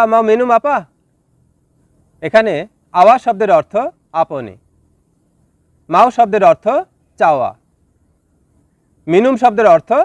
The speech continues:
পান করা এবং আপা শব্দের অর্থ হল কি। যদি বলতে হয়, "আমি গরম চা পান করতে চাই", তাহলে বলতে হবে,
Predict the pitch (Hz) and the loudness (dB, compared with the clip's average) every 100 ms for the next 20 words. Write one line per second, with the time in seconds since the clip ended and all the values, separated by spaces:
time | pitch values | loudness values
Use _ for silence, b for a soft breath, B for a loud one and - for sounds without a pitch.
0 | - _ _ 196 185 175 139 98 - _ | -4 _ _ -6 -6 -6 -8 -10 -14 _
1 | _ _ _ _ _ _ _ _ _ _ | _ _ _ _ _ _ _ _ _ _
2 | _ _ _ 165 196 139 165 _ _ - | _ _ _ -6 -4 -4 -6 _ _ -4
3 | 185 262 269 254 208 202 165 214 190 208 | -2 0 -2 -2 -2 0 0 -2 -2 -2
4 | 269 403 _ _ - 139 98 _ _ _ | -2 -4 _ _ -12 -12 -14 _ _ _
5 | _ _ _ _ _ _ _ _ _ _ | _ _ _ _ _ _ _ _ _ _
6 | 139 180 240 214 220 254 247 151 185 _ | -4 -2 2 2 2 4 4 2 -4 _
7 | - 190 220 240 247 254 208 247 277 269 | -10 -6 -4 -4 -4 -2 0 2 0 0
8 | 247 233 220 208 185 156 123 - _ _ | 0 0 0 -6 -8 -10 -12 -12 _ _
9 | _ - 160 180 202 196 220 240 240 | _ -6 -4 -2 -2 0 2 2 0